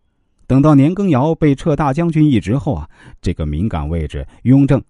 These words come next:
竟然直接给了年羹尧曾经的心腹手下岳钟琪。这说明岳钟琪很早就属于雍正安排监视年羹尧的眼线，不然当时年羹尧在西北那就是土皇帝的存在，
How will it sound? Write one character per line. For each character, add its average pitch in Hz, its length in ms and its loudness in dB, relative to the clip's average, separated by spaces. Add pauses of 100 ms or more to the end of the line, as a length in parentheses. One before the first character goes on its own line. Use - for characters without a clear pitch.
(160)
竟 156 180 4
然 - 160 4
直 135 140 -2
接 143 160 0
给 87 140 -4
了 85 120 -2
年 95 220 0
羹 180 160 -2
尧 107 180 2
曾 147 240 -4
经 185 160 -2
的 117 100 0
心 170 240 -2
腹 131 140 -2
手 76 180 -6
下 80 340 -4
岳 98 160 0
钟 123 160 -2
琪。 - 280 -8 (680)
这 90 100 -4
说 82 120 -6
明 76 180 -8 (320)
岳 156 260 6
钟 208 220 0
琪 107 260 -2
很 143 280 -2
早 87 220 -2
就 120 160 -2
属 69 200 -10
于 80 200 -6
雍 196 220 -4
正 175 200 -2
安 170 220 -4
排 - 220 -4
监 202 260 -2
视 - 160 -4
年 90 220 -4
羹 120 140 -2
尧 92 120 -2
的 104 80 -6
眼 69 240 -8
线， - 180 -6 (560)
不 - 80 -6
然 87 220 -4 (200)
当 208 180 0
时 170 160 0
年 151 200 2
羹 185 160 -2
尧 135 220 0
在 127 140 -2
西 185 180 -6
北 - 140 -4
那 120 100 0
就 156 140 -2
是 143 120 -2
土 78 220 -10
皇 98 240 -6
帝 214 140 -4
的 104 100 -2
存 71 180 -10
在， 69 140 -14